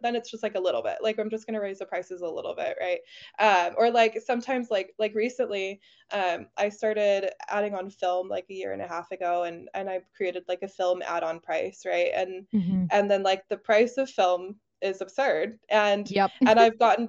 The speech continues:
Speaker 1: way better at film, and I'm shooting a lot more film. Like, with a film add-on, I used to shoot three to four rolls in a day, and now I'm shooting, like, eight to twelve. And it's like, "Okay, like, this price obviously, like, needs to change because I'm giving these clients, like,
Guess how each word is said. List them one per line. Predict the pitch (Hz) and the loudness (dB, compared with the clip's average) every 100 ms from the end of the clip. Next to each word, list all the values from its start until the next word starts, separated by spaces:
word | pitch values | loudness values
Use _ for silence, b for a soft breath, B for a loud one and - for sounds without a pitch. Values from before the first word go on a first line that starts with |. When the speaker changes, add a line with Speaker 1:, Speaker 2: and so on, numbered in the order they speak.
| - | -2
Speaker 1:
way | 214 247 | 4 4
better | 302 269 285 | 6 6 8
at | 247 - | 6 4
film, | 202 185 196 214 | 4 4 2 -2
and | 220 | -2
I'm | 226 | -2
shooting | - 247 240 220 | -4 -4 -2 -2
a | |
lot | 208 226 220 | -2 -2 -2
more | 202 202 | -2 -2
film. | 220 175 185 | -2 -2 -2
Like, | 196 202 | -4 -6
with | 214 208 | -6 -2
a | 202 196 | -4 -2
film | 214 208 | -2 0
add-on, | 196 190 185 180 | -2 -4 -4 -4
I | 185 | -4
used | 185 202 - | -6 -8 -8
to | 202 | -12
shoot | - 202 196 - | -4 -2 -2 -6
three | 226 214 | -4 -4
to | 202 | -4
four | 196 190 | -6 -4
rolls | 190 196 208 | -4 -6 -6
in | 196 | -8
a | 196 | -6
day, | 180 180 208 | -4 -4 -4
and | |
now | 196 | -6
I'm | 196 | -10
shooting, | 214 214 214 | -8 -8 -4
like, | 185 185 | -4 -4
eight | 185 | -6
to | 196 | -8
twelve. | - 233 180 175 196 | 0 4 4 4 2
And | 202 | 0
it's | 202 208 | -2 -2
like, | 208 | -2
"Okay, | 240 208 175 - | 0 0 -2 -4
like, | 208 202 214 | -6 -6 -4
this | 214 | -6
price | - 247 247 | 0 -2 0
obviously, | 214 202 208 208 190 | 0 0 -4 -4 -6
like, | 190 180 175 b b - | 0 0 -2 b b -12
needs | 180 - | -12 -12
to | 165 | -12
change | - - 180 | -10 -12 -8
because | 196 196 190 | -6 -4 -4
I'm | 185 202 | -6 -4
giving | 196 208 202 | -4 -4 -4
these | 185 185 | -8 -8
clients, | - 175 170 165 - | -4 -2 -2 -6 -6
like, | - | -6